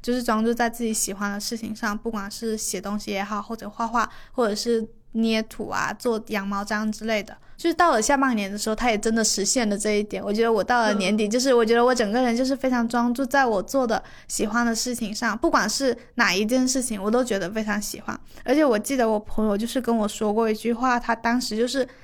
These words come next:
Speaker 1: 知道我很焦虑的时候，他当时跟我说，他说：“不要着急，就是每天醒来的你，不管选择做什么，你都已经成为了一个赢家。”他的意思就是说，你不要在做着一件事情的时候，你就在想，如果我做另一件事情会不会更成功。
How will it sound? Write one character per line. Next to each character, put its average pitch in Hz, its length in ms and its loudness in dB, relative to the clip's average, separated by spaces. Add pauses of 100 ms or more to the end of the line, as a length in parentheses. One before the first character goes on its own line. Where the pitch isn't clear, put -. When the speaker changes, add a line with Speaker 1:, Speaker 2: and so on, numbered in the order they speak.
(180)
Speaker 1:
知 247 140 0
道 262 180 6
我 214 140 4
很 208 240 -4
焦 208 240 0
虑 240 100 2
的 208 140 0
时 214 100 -6
候， 208 60 -2
他 226 160 0
当 233 200 0
时 220 120 -4
跟 214 120 -2
我 214 140 -2
说， 214 160 -6
他 226 80 -4
说 240 120 -2
：“不 240 120 -4
要 247 140 4
着 233 260 0
急， 226 260 -8 (160)
就 285 120 0
是 294 100 2
每 269 160 4
天 240 200 2
醒 233 220 0
来 180 160 2
的 208 140 0
你， 208 160 -2
不 - 180 -4
管 214 220 -2
选 196 180 -2
择 202 140 -6
做 254 220 0
什 233 160 -2
么， 196 120 -6
你 233 120 -4
都 226 160 0
已 220 40 0
经 214 140 -2
成 202 200 -6
为 196 100 -4
了 190 100 -2
一 202 60 -2
个 226 100 0
赢 196 260 -6
家。” 208 300 -4 (300)
他 320 120 4
的 320 100 4
意 302 120 4
思 - 160 -2
就 311 80 2
是 311 60 2
说， 302 120 2
你 254 120 2
不 226 140 0
要 254 140 6
在 294 140 4
做 302 240 0
着 240 100 0
一 208 120 -2
件 269 160 2
事 294 180 0
情 208 180 -2
的 214 120 -2
时 220 160 -4
候， 254 180 2
你 226 100 2
就 233 140 -2
在 262 160 2
想， 247 220 0 (180)
如 277 100 4
果 240 160 4
我 226 140 4
做 262 180 2
另 269 140 2
一 240 100 2
件 262 160 4
事 262 160 0
情 220 160 -8
会 240 140 0
不 233 100 0
会 220 120 0
更 226 200 0
成 202 280 -6
功。 196 200 -4